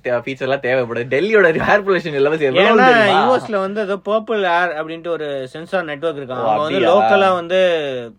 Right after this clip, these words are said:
Speaker 2: air quality collect பண்றாங்க.
Speaker 1: இங்க எல்லாம் government சொல்லுவாங்க, "ஏ,
Speaker 2: இல்ல,
Speaker 1: ஏர் குவாலிட்டி
Speaker 2: இங்க
Speaker 1: அவ்வளவு
Speaker 2: கலெக்ட்
Speaker 1: நல்லா இல்லையே."
Speaker 2: பண்றாங்க.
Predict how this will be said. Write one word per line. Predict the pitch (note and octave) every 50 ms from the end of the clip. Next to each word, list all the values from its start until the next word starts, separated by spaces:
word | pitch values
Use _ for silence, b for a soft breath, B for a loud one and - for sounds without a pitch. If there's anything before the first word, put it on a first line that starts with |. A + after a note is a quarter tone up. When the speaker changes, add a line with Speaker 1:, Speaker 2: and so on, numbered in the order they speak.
| _ _ C#3+
Speaker 2:
air | D#3 E3
quality | D#3 E3 D#3+ D3+ C#3+ D3 B2
collect | C#3+ D3 C#3+ C3+
பண்றாங்க. | - D3+ C3+ C3+ C3 C3 A#2+ A#2+ B2+ C3+ C3+ B2+ A#2+
Speaker 1:
இங்க | A2+ A#2 A#2+ B2 C3+
எல்லாம் | C#3 C#3+ D3+ D3
government | C3+ C3+ C#3 D3+ D#3 D3 C#3
சொல்லுவாங்க, | C3+ C3 C#3 C#3+ C3+ B2+ B2
"ஏ, | A2+ A#2+ E3 A#3+ C4+
Speaker 2:
இல்ல, | A3 F#3+ D#3+ D3+ E3+
Speaker 1:
ஏர் | G#3
குவாலிட்டி | - A3
Speaker 2:
இங்க | G#3 G3+ G3+
Speaker 1:
அவ்வளவு | F3+ F3+
Speaker 2:
கலெக்ட் | G3 G3 A3 A#3+ G#3
Speaker 1:
நல்லா | A#3+
இல்லையே." | A#3 G#3 G#3 A3+ A#3 A3+
Speaker 2:
பண்றாங்க. | A3 G3 F3 D#3 C#3+ C3 A#2+